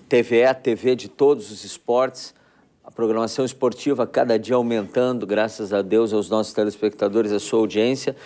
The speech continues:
e dando espaço pra todos os esportes, porque é a T V dos gaúchos e a T V que abrange todas as modalidades esportivas. Parabéns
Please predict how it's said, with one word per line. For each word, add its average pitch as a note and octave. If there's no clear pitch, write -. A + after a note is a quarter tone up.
e C3
dando B2+
espaço B2
pra A#2
todos A#2+
os A2+
esportes, A#2
porque C#3+
é -
a -
T C#3+
V B2
dos A#2+
gaúchos A#2
e C#3
a B2+
T B2+
V A2
que A2+
abrange G2+
todas A#2+
as G#2+
modalidades G2
esportivas. F2+
Parabéns B2+